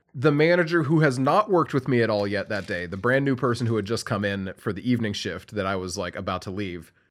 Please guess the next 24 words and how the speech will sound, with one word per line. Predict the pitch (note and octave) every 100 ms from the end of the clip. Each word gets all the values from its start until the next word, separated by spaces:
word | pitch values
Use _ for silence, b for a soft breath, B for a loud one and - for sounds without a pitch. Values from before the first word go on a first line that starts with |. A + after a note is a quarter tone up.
| _
uh, | A#2+ G#2+ F#2+ F2 D#2+ _ _ _ _ F3+
<laughs> | C3+ B B B B B B
she | - -
came | D#3 C#3 C3
up | F#3+
to | D3
me | A#2 A2 - B B B B
and | C#3
she's | D#3+
like, | D3 D3+
"Oh, | F3+ E3+ B2 F#2 - _ - -
do | B2+ E3
you | F#3+
know | F3+
where | D#3+ D3+
to | C3+
go | E3+ A3
from | A#3 F3+ C#3+
this | A#2+ -
screen? | - G3+ G3+ G#2 D#2+ F#2 - _ -
I | D#3
don't | E3+ E3+
actually | E3 - E3 D3
know | C#3 C#3+ C#3 C3 B2+